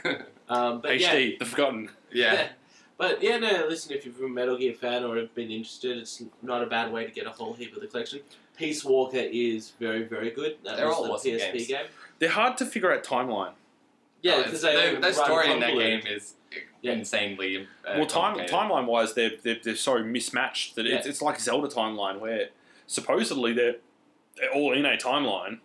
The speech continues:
Speaker 1: Well, at least
Speaker 3: but they're all so far apart.
Speaker 1: at least Metal Gear, if you, you could
Speaker 3: It's
Speaker 1: work
Speaker 3: the
Speaker 1: it
Speaker 3: same
Speaker 1: out.
Speaker 3: character. <laughs>
Speaker 1: Yeah,
Speaker 3: Yeah.
Speaker 1: it's like, uh, three, Peace Walker, and then two would be the order of, you know,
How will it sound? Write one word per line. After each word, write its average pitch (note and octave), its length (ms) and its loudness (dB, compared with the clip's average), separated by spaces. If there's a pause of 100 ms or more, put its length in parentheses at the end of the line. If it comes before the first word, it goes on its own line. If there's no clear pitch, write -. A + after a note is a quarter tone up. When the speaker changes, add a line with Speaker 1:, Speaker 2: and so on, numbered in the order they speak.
Speaker 1:
Well, D3+ 120 0
at D#3+ 80 2
least F3+ 180 0
Speaker 3:
but C3 140 2
they're B2 120 4
all A#2+ 100 6
so A#2+ 180 2
far G#2 200 2
apart. A#2 300 2
Speaker 1:
at C3+ 60 0
least D#3+ 180 -2
Metal B2 240 0
Gear, A2 180 -4
if G2 200 -8
you, A2 160 -10 (320)
you B2 160 -6
could - 220 0
Speaker 3:
It's - 60 -4
Speaker 1:
work - 140 2
Speaker 3:
the D3 80 -4
Speaker 1:
it - 60 0
Speaker 3:
same C#3+ 140 2
Speaker 1:
out. - 40 -4
Speaker 3:
character. A2 320 -2 (100)
<laughs> - 60 -10
Speaker 1:
Yeah, C#3 120 4
Speaker 3:
Yeah. A2 180 4
Speaker 1:
it's A#2+ 260 -4
like, A2 300 0 (200)
uh, G2 280 -4 (500)
three, B2+ 440 0
Peace A#2 300 -4
Walker, G#2 480 -2 (220)
and G#2+ 140 -10
then G2+ 160 -6
two F#2+ 380 -6 (100)
would G2 160 -10
be F2+ 240 -8
the F2+ 80 -10
order F#2 440 -8 (100)
of, F#2+ 160 -10 (120)
you - 80 -20
know, F#2 60 -12